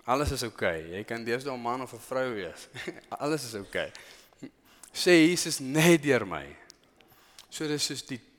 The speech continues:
teenoorgestelde van wat die wêreld ons leer, né? Want, want ons, ons is, ons is in 'n wêreld wat sê, "Enige geloof, go. Daar's 'n pad oral hemel toe," en, en Jesus sê, "Nee,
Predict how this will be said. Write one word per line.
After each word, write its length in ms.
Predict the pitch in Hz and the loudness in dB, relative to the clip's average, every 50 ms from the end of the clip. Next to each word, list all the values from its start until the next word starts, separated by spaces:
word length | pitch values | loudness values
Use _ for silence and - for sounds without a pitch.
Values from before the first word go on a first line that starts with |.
| _ - | _ -4
teenoorgestelde 880 | 185 180 160 156 151 139 117 110 110 - - - 82 78 78 78 80 - - - | 0 2 2 2 2 0 -2 -2 -4 -8 -8 -8 -8 -8 -8 -10 -12 -14 -16 -18
van 100 | 101 92 | -14 -10
wat 140 | 92 92 90 | -8 -8 -8
die 100 | 92 87 | -6 -4
wêreld 360 | 87 85 82 87 90 - - | -4 -4 -4 -4 -6 -10 -12
ons 140 | 90 82 - | -18 -20 -18
leer, 240 | - 78 76 76 80 | -18 -16 -16 -16 -18
né? 240 | 85 92 98 107 113 - _ - - - - - - - - - - - _ _ _ _ _ _ _ _ _ _ _ - - | -18 -16 -18 -18 -18 -20 _ -20 -20 -20 -20 -20 -20 -20 -20 -20 -20 -20 _ _ _ _ _ _ _ _ _ _ _ -16 -10
Want, 280 | 117 113 110 117 - - | -10 -10 -10 -10 -14 -12
want 200 | - 123 117 123 | -12 -10 -10 -10
ons, 240 | 127 117 - - - - - | -8 -8 -10 -10 -12 -14 -14
ons 180 | - 117 123 | -12 -10 -10
is, 140 | 131 127 127 | -10 -10 -10
ons 180 | - 131 123 120 | -10 -10 -8 -8
is 120 | 120 120 - | -8 -8 -6
in 160 | - 147 147 147 | -6 -4 -4 -4
'n 160 | 143 123 104 | -4 -2 2
wêreld 380 | 107 110 120 135 139 135 127 | 4 6 6 6 6 4 0
wat 180 | 127 120 - - | -2 -8 -8 -6
sê, 560 | - 139 131 123 120 120 120 117 113 107 - - - - | -4 -2 -2 0 0 0 -2 -2 -4 -6 -10 -14 -14 -12
"Enige 300 | 139 131 135 127 135 127 | -10 -8 -8 -8 -10 -10
geloof, 460 | - - 113 107 110 110 107 98 101 | -10 -10 -6 -4 -2 -4 -4 -4 -4
go. 480 | 104 104 104 104 104 101 101 95 90 - - - - _ _ _ - - - - _ _ _ _ _ | -4 -4 -2 -2 -4 -6 -8 -10 -14 -16 -18 -20 -20 _ _ _ -20 -20 -20 -20 _ _ _ _ _
Daar's 320 | - - 104 104 104 - | -14 -8 -6 -6 -6 -6
'n 80 | 110 - _ - | -8 -8 _ 2
pad 240 | 120 117 117 - | 2 2 2 0
oral 320 | 127 127 117 117 113 110 107 | -4 -2 -2 0 0 -2 -2
hemel 360 | 98 98 101 104 101 101 - | -4 -6 -8 -8 -10 -12 -12
toe," 220 | - 98 95 92 | -14 -14 -14 -12
en, 240 | 92 95 92 92 92 - 95 92 | -14 -14 -16 -18 -20 -20 -20 -20
en 120 | 98 95 95 | -18 -14 -12
Jesus 320 | 101 104 - 113 104 - | -10 -10 -8 -8 -8 -8
sê, 60 | 101 98 | -8 -10
"Nee, 280 | 95 95 101 98 85 | -10 -8 -8 -8 -8